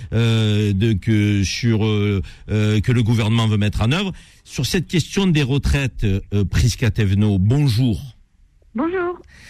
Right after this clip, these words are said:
Speaker 1: Merci Prisca d'être avec nous, députée Renaissance. Vous avez entendu Zaki de Vitry-sur-Seine.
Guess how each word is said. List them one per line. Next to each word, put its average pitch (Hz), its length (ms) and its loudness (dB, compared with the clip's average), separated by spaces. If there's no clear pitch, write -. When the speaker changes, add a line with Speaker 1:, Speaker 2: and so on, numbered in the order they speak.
Speaker 1:
Merci 131 360 0
Prisca 135 420 0
d'être 117 240 -2
avec 101 240 0
nous, 147 260 2
députée 120 720 0
Renaissance. 123 880 0
Vous 123 180 2
avez 120 160 0
entendu 113 540 0
Zaki 120 440 0
de 139 120 0
Vitry-sur-Seine. 151 920 0